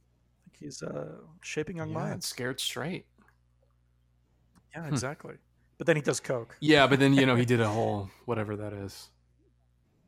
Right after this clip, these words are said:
Speaker 1: A bump of
Speaker 2: Yeah, mo-, more than a bump, right? He's been bumping all day.
Speaker 1: Oh, yeah, he did, he did, what, seven-eighths of a vial
Speaker 2: Yeah,
Speaker 1: of coke.
Speaker 2: yeah.
Speaker 1: Um, yeah. And then Amanda Seyfried has some.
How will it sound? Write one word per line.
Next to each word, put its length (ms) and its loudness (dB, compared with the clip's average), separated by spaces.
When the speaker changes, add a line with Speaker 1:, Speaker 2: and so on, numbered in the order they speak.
Speaker 1:
A 80 -8
bump 320 -4
of 360 -12
Speaker 2:
Yeah, 240 2
mo-, 200 0
more 220 10
than 120 8
a 80 8
bump, 400 6
right? 180 2
He's 200 0
been 600 2
bumping 340 4
all 180 2
day. 360 -2
Speaker 1:
Oh, 100 4
yeah, 180 4
he 60 -10
did, 180 -2
he 100 -6
did, 260 -4
what, 240 -8
seven-eighths 680 -2
of 120 -4
a 80 -2
vial 360 2
Speaker 2:
Yeah, 180 0
Speaker 1:
of 60 -4
coke. 40 -6
Speaker 2:
yeah. 320 -6
Speaker 1:
Um, 600 -10
yeah. 320 -10
And 160 -10
then 160 -6
Amanda 240 -6
Seyfried 360 -6
has 200 -4
some. 320 -10